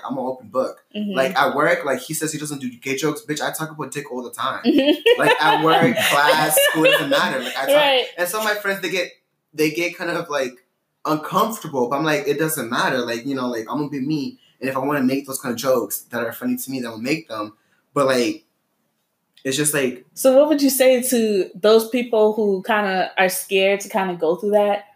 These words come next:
Speaker 2: 'Cause
Speaker 1: I
Speaker 2: they're
Speaker 1: feel
Speaker 2: dealing
Speaker 1: like,
Speaker 2: with,
Speaker 1: I feel
Speaker 2: you
Speaker 1: like
Speaker 2: know.
Speaker 1: people, like, it's understandable that you're scared, but, like, if you just come from a place of just automatic respect and you're willing to learn,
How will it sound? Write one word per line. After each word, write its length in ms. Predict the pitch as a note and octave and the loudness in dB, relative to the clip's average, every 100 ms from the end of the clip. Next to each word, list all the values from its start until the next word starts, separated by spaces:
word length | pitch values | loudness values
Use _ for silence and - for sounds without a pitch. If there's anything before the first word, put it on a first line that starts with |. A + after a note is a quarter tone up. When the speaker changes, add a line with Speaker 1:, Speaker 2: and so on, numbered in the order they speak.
| _ | _
Speaker 2:
'Cause 120 | G3 | -2
Speaker 1:
I 80 | - | 2
Speaker 2:
they're 100 | F#3 | 2
Speaker 1:
feel 100 | F#3+ | 2
Speaker 2:
dealing 260 | A3 A3 E3+ | 4 4 4
Speaker 1:
like, 0 | |
Speaker 2:
with, 200 | E3+ C#3+ | 4 2
Speaker 1:
I 80 | - | 0
feel 120 | G3+ | 0
Speaker 2:
you 40 | G#3 | 0
Speaker 1:
like 80 | |
Speaker 2:
know. 80 | G3 | 0
Speaker 1:
people, 320 | G3 G#3 G3+ - _ _ D3+ | -2 -4 -4 -10 _ _ 0
like, 320 | D#3+ D#3 - _ _ _ - | 0 0 -8 _ _ _ -8
it's 160 | F3 F3 | -6 -2
understandable 760 | G3 G3 G3 - C3+ C#3 C#3 C3 | -2 0 -4 -2 0 0 -4 -4
that 140 | A#2+ | -4
you're 120 | A#2+ | -4
scared, 600 | A#2 - A2 A#2 B2+ B2 B2+ | -4 -4 -2 0 2 0 -4
but, 80 | A#2 | -4
like, 300 | G#2+ G#2 - | -4 -4 -8
if 180 | A#2+ A2+ | -10 -8
you 100 | C#3 | -6
just 220 | D3+ D3 | -4 -4
come 240 | - B2+ | -6 -6
from 120 | B2+ B2 | -2 -4
a 60 | |
place 300 | A#2+ B2 B2 | -4 -4 -4
of 120 | A#2 - | -6 -8
just 360 | A2+ G#2+ - | -6 -6 -6
automatic 580 | A#2 A2+ G#2 G#2+ A2 - | -8 -8 -6 -6 -8 -12
respect 600 | G2+ - - G#2+ A#2 - | -6 -6 -6 -8 -8 -10
and 80 | A2 | -12
you're 140 | G2+ | -12
willing 340 | A#2+ A#2+ A#2+ A#2+ | -8 -6 -6 -8
to 140 | G#2 | -12
learn, 500 | G#2 G#2 A#2+ D3 | -10 -6 -4 -4